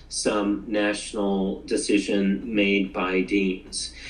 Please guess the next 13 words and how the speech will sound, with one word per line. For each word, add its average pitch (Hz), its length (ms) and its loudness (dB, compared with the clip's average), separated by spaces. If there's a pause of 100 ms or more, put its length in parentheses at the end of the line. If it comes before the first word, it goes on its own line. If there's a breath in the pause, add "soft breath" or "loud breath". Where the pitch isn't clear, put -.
(240 loud breath)
And 110 280 0
so 104 600 0
I 110 100 -4
would 117 160 0
just 131 240 -2
encourage 135 680 4
you 101 380 6
and 104 180 -4
people 117 300 0
who 107 60 4
are 101 200 6
similarly 101 560 -2
placed, 98 720 -2